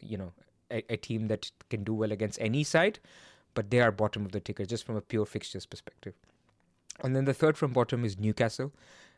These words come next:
Um, with Newcastle, the thing is, I mean, a lot of the appeal is Newcastle defenders. If I look at these fixtures, I mean, Man United, fair, they could do well. But then Spurs in game week sixteen,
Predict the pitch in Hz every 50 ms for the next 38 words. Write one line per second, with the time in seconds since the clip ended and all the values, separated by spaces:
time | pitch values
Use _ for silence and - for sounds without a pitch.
0 | _ _ - - 110 107 107 107 104 107 107 - - 123 143 131 127 131 135 127
1 | - 143 135 - - 151 139 131 131 120 113 113 - - 127 117 117 110 107 98
2 | 123 113 101 104 104 - - 117 107 107 110 113 117 123 - 123 117 120 - 110
3 | 107 - - 123 120 110 110 104 95 101 107 101 - 107 101 - 117 101 98 101
4 | - - 127 147 151 143 139 135 120 - - - - - - - _ _ _ -
5 | - 120 - 165 156 139 117 113 127 - - 139 127 120 113 104 - - 120 -
6 | - - 117 95 87 101 95 101 101 101 104 101 120 135 131 131 123 123 - 123
7 | 110 - - - - 117 110 98 95 92 - 98 - - 98 92 104 104 104 113
8 | 113 107 104 104 - _ _ _ _ - 117 98 110 104 104 - - - - 113
9 | 113 117 110 - - - - - - 113 104 101 104 101 104 104 95 - - 107
10 | - - - - 135 135 131 123 120